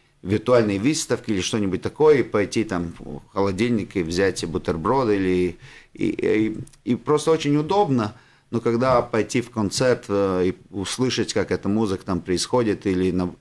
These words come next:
кино с звуком, с большим экраном, и как бы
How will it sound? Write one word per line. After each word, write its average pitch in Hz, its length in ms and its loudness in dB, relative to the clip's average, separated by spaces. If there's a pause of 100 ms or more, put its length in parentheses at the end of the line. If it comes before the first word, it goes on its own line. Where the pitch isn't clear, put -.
кино 104 480 0 (340)
с - 100 -16
звуком, 104 580 -2
с 90 60 -4
большим 92 420 0
экраном, 120 560 0 (520)
и 101 580 2
как 120 220 0
бы 110 480 6